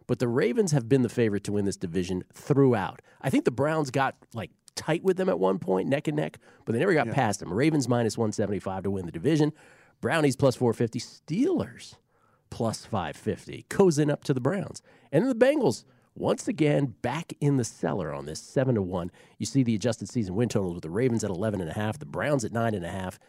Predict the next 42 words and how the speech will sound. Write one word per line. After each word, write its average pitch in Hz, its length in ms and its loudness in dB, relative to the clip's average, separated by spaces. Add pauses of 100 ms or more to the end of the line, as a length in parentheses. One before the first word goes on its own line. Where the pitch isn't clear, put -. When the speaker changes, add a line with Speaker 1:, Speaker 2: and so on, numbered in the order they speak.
(140)
Speaker 1:
the 139 180 2
Bengals 135 640 0
also 90 440 -4
at 76 80 -8
nine 87 280 -8
and 73 120 -10
a 73 40 -10
half. 80 360 -8
Look 107 160 -4
at - 100 -8
that. 110 320 -2 (600)
And 139 140 4
the 123 100 2
Steelers, 147 540 2
though 127 180 6
shorter 165 380 4
to 135 80 4
win 135 160 4
the 120 80 2
division, 135 480 4 (260)
the 123 200 4
low 131 260 6
season 113 480 0
win 175 240 8
total. - 500 -4 (760)
And 98 140 -4
then 90 80 -4
the 85 100 -8
yes-nos 82 460 -10
to - 80 -16
make 135 140 -12
the - 80 -20
playoffs, 120 380 2
with 98 100 -12
the - 40 -18
Ravens 71 360 -14
being - 220 -12 (220)
massive 85 520 -10
favorites - 400 -14
to - 80 -12
get - 180 -16
there. - 220 -20